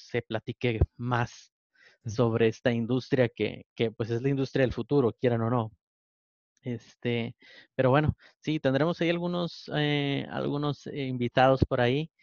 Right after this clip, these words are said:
Speaker 1: Eh, a todos aquellos que nos están escuchando también, si quieren formar parte de, eh, que los invitemos, que vengan aquí a echar, este, una charla, eh, muy amena, ¿no? Eh, pues mándenos un mensaje, ¿no? Ya saben, ahí es, este,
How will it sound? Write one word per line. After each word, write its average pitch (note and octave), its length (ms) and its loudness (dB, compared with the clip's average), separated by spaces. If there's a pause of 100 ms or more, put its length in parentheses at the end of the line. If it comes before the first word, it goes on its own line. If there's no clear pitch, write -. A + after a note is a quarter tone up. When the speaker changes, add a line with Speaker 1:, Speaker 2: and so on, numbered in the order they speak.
(320)
Speaker 1:
Eh, A#2 540 0 (360)
a A#2+ 100 0
todos C3 240 0
aquellos C3 220 -2
que C3+ 80 -2
nos A#2 60 -4
están C3 140 -2
escuchando C#3 520 -4
también, A#2 460 0
si A2+ 140 -12
quieren A#2 360 0
formar A#2 420 -4 (500)
parte B2+ 540 4
de, A2+ 460 2
eh, G#2+ 280 -6
que A2+ 100 -2
los A2+ 120 -4
invitemos, B2 560 2
que - 100 -4
vengan A#2 220 -2
aquí A2 140 -4
a - 20 -20
echar, A#2+ 260 0
este, A2+ 420 -4 (680)
una B2+ 220 0
charla, C3+ 800 4
eh, A2+ 200 -2 (200)
muy C3 200 2
amena, C#3 460 2
¿no? C#3 280 0 (500)
Eh, A2+ 320 0
pues A2+ 200 -4
mándenos C3 400 0
un C3 80 -4
mensaje, D3+ 440 2
¿no? E3 140 0
Ya C#3+ 120 -4
saben, C#3 320 2
ahí E3 280 -2
es, E3 200 -6
este, A#2+ 420 -2